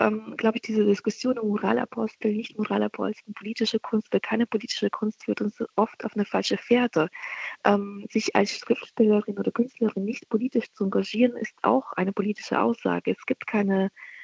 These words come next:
per se unpolitische Kunst, sondern manchmal sich nicht zu positionieren, sagt auch schon sehr viel aus. Und das ist ja gar nicht so unpolitisch,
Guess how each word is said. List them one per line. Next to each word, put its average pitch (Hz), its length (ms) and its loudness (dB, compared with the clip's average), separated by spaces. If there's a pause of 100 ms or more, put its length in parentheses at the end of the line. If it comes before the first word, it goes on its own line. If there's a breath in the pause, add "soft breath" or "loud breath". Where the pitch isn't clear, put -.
(180 loud breath)
per 196 180 6
se 220 220 2
unpolitische 202 500 0
Kunst, - 520 -4 (340 loud breath)
sondern 196 400 2 (720)
manchmal 208 500 4
sich 208 220 -4
nicht 247 220 0
zu - 40 -16
positionieren, 208 680 2
sagt - 240 -6
auch 208 140 0
schon 196 180 -6
sehr 190 120 0
viel - 160 -2
aus. - 320 0
Und 208 60 -6
das 208 120 -2
ist 208 120 -8
ja 202 80 -2
gar 208 180 -2
nicht 220 240 -8
so 226 80 -6
unpolitisch, 202 760 -4